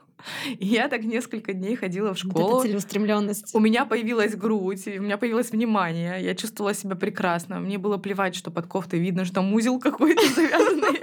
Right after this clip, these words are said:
Speaker 1: Меня это не беспокоило. Меня только беспокоило наличие груди. Но через два дня, э, меня рассекретили. <laughs> Нашли бюстгальтер с ватой где-то в полке. В общем, бюстгальтер этот обнаружили. Я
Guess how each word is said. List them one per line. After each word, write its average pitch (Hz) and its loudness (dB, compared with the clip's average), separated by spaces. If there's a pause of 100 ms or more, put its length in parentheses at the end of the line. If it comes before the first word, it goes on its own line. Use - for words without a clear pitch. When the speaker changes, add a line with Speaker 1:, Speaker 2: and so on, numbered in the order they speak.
(720)
Speaker 1:
Меня 320 2
это 311 -2
не 269 0
беспокоило. 294 0 (320)
Меня 254 4
только 247 -4
беспокоило 226 -2
наличие 214 0
груди. 214 -2
Но 233 4
через 196 -4
два 185 0
дня, 247 -2
э, 175 -6
меня 170 -2
рассекретили. 180 -4
<laughs> - -20
Нашли 247 2
бюстгальтер 247 -2
с 214 -14
ватой 240 -2
где-то 214 -4
в 208 -10
полке. 226 0
В 190 -4
общем, 208 0
бюстгальтер 202 0
этот 175 -6
обнаружили. 190 0
Я 170 0